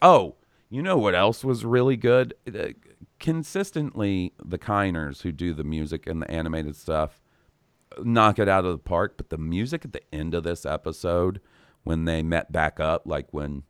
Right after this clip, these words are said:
you know, they met up with, uh, Wrecker and Hunter, um, and then, you know, the reveal that Crosshair was with her, interesting.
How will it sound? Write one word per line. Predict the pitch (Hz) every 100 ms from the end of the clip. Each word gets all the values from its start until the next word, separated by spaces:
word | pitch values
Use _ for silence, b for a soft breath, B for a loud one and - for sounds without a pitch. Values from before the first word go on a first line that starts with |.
| -
you | 87
know, | 65 60 - _ _
they | 78 78
met | 80 76
up | 78 -
with, | 73 73 - -
uh, | 76 71
Wrecker | 69 76 76 80 76
and | 67
Hunter, | 76 78 95 104 113 _ _ _ _ _ -
um, | 85 78 73 73 90
and | 82
then, | 78 82 76 71 69 -
you | 92
know, | 78
the | 67 69
reveal | 76 67 78 80 80
that | 71
Crosshair | - 80 71 - 82 85
was | 82 82
with | 90 90 107
her, | 104 101 _ _ _ -
interesting. | 78 65 65 - -